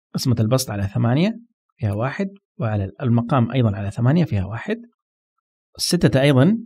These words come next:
نستطيع قسمتها على ثلاثة والناتج باثنين، والتسعة على ثلاثة والناتج بثلاثة،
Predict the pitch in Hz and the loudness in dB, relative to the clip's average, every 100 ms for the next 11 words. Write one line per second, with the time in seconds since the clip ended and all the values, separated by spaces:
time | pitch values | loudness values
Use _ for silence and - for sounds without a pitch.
0 | - - 120 123 156 117 156 - 131 127 | -6 -4 -4 0 2 2 0 2 2 4
1 | 131 131 110 104 - 107 131 131 214 - | 2 2 2 0 2 2 2 2 -2 -2
2 | _ _ _ _ 113 113 113 117 107 104 | _ _ _ _ 4 4 4 0 -6 -4
3 | 123 156 214 226 - _ _ _ _ 110 | 0 2 2 0 -8 _ _ _ _ -12
4 | - 151 - 151 190 - 214 110 98 104 | -2 0 0 -2 -4 -6 -2 0 0 2
5 | 120 151 139 107 107 120 139 143 135 110 | 2 2 2 2 4 2 2 -2 -2 -4
6 | 98 - 104 | -4 -6 -16